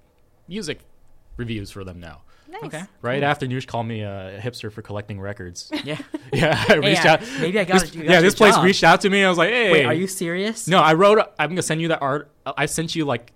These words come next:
Speaker 1: I'm gonna send you this cover letter I
Speaker 3: Okay.
Speaker 1: wrote to them about, "I'm not a hipster douchebag." And that was the, like, the title
Speaker 2: Nice.
Speaker 1: of the thing.
Speaker 2: <laughs>
Speaker 1: And somehow, like, a week later, I landed a job there.
Speaker 2: Nice.
Speaker 3: So you didn't even reference our show. <laughs>
Speaker 1: Dude. <laughs>
Speaker 3: Come on.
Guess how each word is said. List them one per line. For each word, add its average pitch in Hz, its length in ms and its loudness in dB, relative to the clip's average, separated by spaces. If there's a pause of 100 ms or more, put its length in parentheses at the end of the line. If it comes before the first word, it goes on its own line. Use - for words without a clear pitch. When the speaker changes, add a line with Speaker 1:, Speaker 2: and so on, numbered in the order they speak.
Speaker 1:
I'm 135 80 -8
gonna 151 100 -6
send 135 220 -6
you 135 60 -8
this 123 160 -6
cover 123 300 -8
letter 104 280 -8
I 95 80 -10
Speaker 3:
Okay. 98 120 -10
Speaker 1:
wrote 113 120 -8
to 104 100 -14
them 92 300 -16
about, 98 360 -12 (800)
"I'm 135 180 -4
not 135 180 0
a 131 60 -4
hipster 120 380 -8
douchebag." 110 420 -8
And 123 100 -6
that 127 60 -4
was 131 100 -6
the, 139 180 -8
like, - 260 -2
the - 80 -6
title 139 560 -2
Speaker 2:
Nice. 285 140 2
Speaker 1:
of 294 60 -4
the 120 280 -2
thing. 381 200 -6 (120)
Speaker 2:
<laughs> - 120 -6
Speaker 1:
And 131 100 -6
somehow, 151 500 2
like, 131 180 -4
a 131 80 -4
week 127 140 -6
later, 127 300 -2
I 120 60 -2
landed 117 280 -4
a 107 60 -6
job 107 220 -8
there. 92 200 -14 (280)
Speaker 2:
Nice. 269 200 -8
Speaker 3:
So 440 60 -2
you 208 160 -2
didn't 240 160 0
even 143 140 -8
reference 139 420 -8
our 123 120 -8
show. 135 420 -12 (440)
<laughs> - 540 -20
Speaker 1:
Dude. 247 580 4 (300)
<laughs> 285 320 -8
Speaker 3:
Come 269 200 4
on. 160 540 0